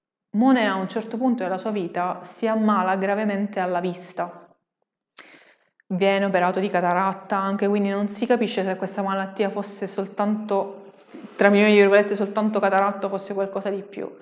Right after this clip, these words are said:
Ma ci sono dei passaggi che io ci tengo a leggervi, in cui lui racconta questa cosa che vi fa capire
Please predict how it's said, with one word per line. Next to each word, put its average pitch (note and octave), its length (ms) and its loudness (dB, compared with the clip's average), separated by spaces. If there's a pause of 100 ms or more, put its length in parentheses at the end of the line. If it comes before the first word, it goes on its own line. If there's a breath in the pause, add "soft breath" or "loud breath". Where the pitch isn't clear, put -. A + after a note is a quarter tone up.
(380 loud breath)
Ma A3 120 -10
ci - 140 -14
sono D#4+ 200 -2
dei A3+ 120 2
passaggi A#3 500 0
che G3+ 80 -4
io A#3+ 80 -2
ci A#3 140 -8
tengo G#3 460 -2
a - 340 -10 (120)
leggervi, F#3 840 -2
in F#3+ 120 -6
cui B3 240 -2
lui G#3 220 2
racconta G3 1000 -4 (840)
questa F3+ 460 -12
cosa F#3+ 840 -8 (560)
che - 160 -6
vi G#3 100 -4
fa - 220 2
capire B3+ 880 -2